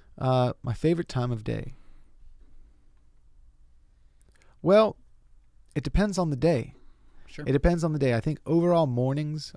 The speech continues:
Speaker 1: always feel so hopeful.
Speaker 2: Yeah.
Speaker 1: Anything is possible in the morning.
Speaker 2: Hundred percent.
Speaker 1: Um, a morning w-, when I get up early, if I'm up at six and I'm walking around
Speaker 2: And you're, and you're, like,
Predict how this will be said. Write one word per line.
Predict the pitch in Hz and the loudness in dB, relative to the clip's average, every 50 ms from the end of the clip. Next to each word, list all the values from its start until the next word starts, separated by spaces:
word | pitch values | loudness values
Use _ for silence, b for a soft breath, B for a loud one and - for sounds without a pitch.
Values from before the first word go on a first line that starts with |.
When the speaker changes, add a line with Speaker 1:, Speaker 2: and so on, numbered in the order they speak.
| - - - | -16 -10 -6
Speaker 1:
always | 120 123 123 127 127 120 - | -2 -2 0 0 -2 -4 -6
feel | - - 127 123 120 117 113 110 - - - - - - _ - _ _ _ - | -6 -4 -2 0 0 0 -2 -4 -6 -10 -14 -20 -20 -20 _ -20 _ _ _ -16
so | - - - 127 127 117 | -12 -8 -6 -4 -4 -2
hopeful. | 120 127 117 - - 135 131 131 127 127 - - b b b b b b b b b b | -2 -2 -4 -4 -6 -6 -6 -6 -6 -10 -14 -20 b b b b b b b b b b
Speaker 2:
Yeah. | 247 233 220 247 | 0 2 2 4
Speaker 1:
Anything | 131 131 135 135 131 147 135 | 4 4 4 4 2 0 -2
is | 127 - | -2 -4
possible | - 117 117 120 123 - 127 127 127 131 | -2 -2 -2 -2 -2 -4 -6 -6 -6 -6
in | 127 123 | -4 -6
the | 123 | -4
morning. | 127 135 139 135 135 120 | -4 -4 -4 -2 -2 -2
Speaker 2:
Hundred | 117 127 | -2 -2
percent. | 156 143 131 113 95 - - - - - - | -4 -4 -6 -8 -8 -12 -18 -20 -20 -12 -6
Speaker 1:
Um, | - 110 107 107 107 107 104 107 104 101 - - - - B B B B B B B B B B B B B B B B B B B _ _ - | -4 -2 -2 0 0 0 -2 -2 -4 -8 -10 -18 -20 -20 B B B B B B B B B B B B B B B B B B B _ _ -4
a | 127 | -2
morning | 127 123 127 139 151 170 170 165 147 127 | 2 2 4 2 2 2 0 -2 -4 -6
w-, | 123 123 - - - - | -6 -6 -8 -10 -16 -10
when | - 131 120 127 | -6 -4 -2 -2
I | 143 | -2
get | 135 143 143 | -2 -2 0
up | 147 131 - | 0 0 0
early, | 113 117 127 127 127 127 127 131 - - - | 0 0 0 0 0 -2 -4 -6 -10 -12 -14
if | 127 - 123 | -12 -8 -6
I'm | 127 143 131 | -4 -2 -2
up | 123 123 123 - - - _ - | -2 -2 -2 -6 -10 -20 _ -14
at | 127 - - - | -14 -14 -14 -14
six | - - - 117 113 - - - - - - - _ - _ _ _ _ - _ _ - - | -12 -10 -8 -6 -6 -8 -8 -12 -18 -20 -20 -20 _ -20 _ _ _ _ -20 _ _ -18 -10
and | - 120 | -6 -4
I'm | 117 127 127 | -4 -4 -2
walking | 120 117 117 117 117 - - | -2 -2 -2 -2 -2 -6 -8
around | - 101 104 92 92 92 - - 135 135 - - - - - - | -10 -8 -8 -8 -10 -10 -12 -14 -16 -18 -20 -20 -20 -20 -18 -12
Speaker 2:
And | - 110 107 | -8 -6 -4
you're, | 104 101 - - - | -4 -4 -6 -8 -8
and | 113 110 110 | -4 -2 0
you're, | 107 104 | 0 0
like, | 98 95 92 | -2 -4 -8